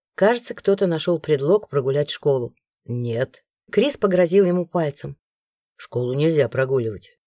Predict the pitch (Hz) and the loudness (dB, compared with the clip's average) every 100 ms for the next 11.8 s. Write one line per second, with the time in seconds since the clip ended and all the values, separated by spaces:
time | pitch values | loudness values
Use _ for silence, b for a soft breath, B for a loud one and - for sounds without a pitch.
0 | _ 226 262 381 359 214 202 - 208 190 | _ 2 6 6 4 0 -4 2 2 4
1 | 240 294 226 190 175 165 175 180 165 170 | 4 4 4 2 2 2 2 2 0 -2
2 | - 165 156 139 - _ _ _ _ 120 | -2 -2 -2 -2 -6 _ _ _ _ -8
3 | 120 117 151 139 131 139 135 131 135 170 | -6 -4 -2 -2 -4 -4 -4 -4 -2 -2
4 | - 113 120 117 120 123 113 104 98 - | -2 -2 -4 -4 -4 -4 -6 -12 -14 -6
5 | 120 123 113 117 120 131 123 98 - _ | -4 -4 -6 -8 -6 -8 -8 -12 -14 _
6 | _ _ - 262 330 262 208 180 170 165 | _ _ 2 4 4 2 0 2 2 2
7 | 156 147 - 180 202 214 254 208 175 180 | -2 -8 0 0 4 4 4 4 0 2
8 | 196 185 185 175 185 285 277 175 - - | 2 2 0 2 2 2 -4 -8 -10 -12
9 | _ _ _ - 220 277 320 269 233 196 | _ _ _ 0 2 4 2 4 4 6
10 | 190 175 190 233 - 202 190 156 185 170 | 4 4 4 2 0 0 2 2 0 -2
11 | - 156 165 170 156 135 147 | -6 -6 -2 0 0 -4 -6